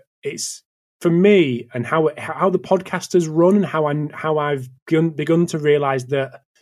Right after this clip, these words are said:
the whole industry runs, and probably whole other industries run as well, that it's based on trust and, and relationships.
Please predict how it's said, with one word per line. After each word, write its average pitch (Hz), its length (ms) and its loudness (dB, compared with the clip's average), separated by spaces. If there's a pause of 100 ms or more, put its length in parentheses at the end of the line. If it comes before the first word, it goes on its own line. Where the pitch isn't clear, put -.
(300)
the 131 80 -8
whole 143 260 0
industry 202 400 2
runs, 110 380 -6
and 120 180 -4
probably 147 400 -2 (540)
whole 165 320 0
other 226 240 4
industries 139 400 0
run 127 140 -4
as 120 120 -6
well, 147 320 -4 (360)
that 165 260 2 (480)
it's 156 140 -12
based 233 300 0
on 196 100 2
trust - 340 0
and, 131 340 0 (580)
and 139 120 -4
relationships. 131 960 -2